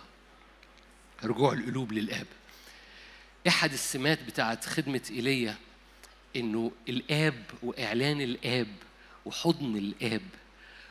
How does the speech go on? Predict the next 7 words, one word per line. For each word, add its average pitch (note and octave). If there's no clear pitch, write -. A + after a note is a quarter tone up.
والوقوف C3
قدام A#2+
وجه A2+
الآب A2+
بترجع B2+
تاني A#2
للكنيسة. -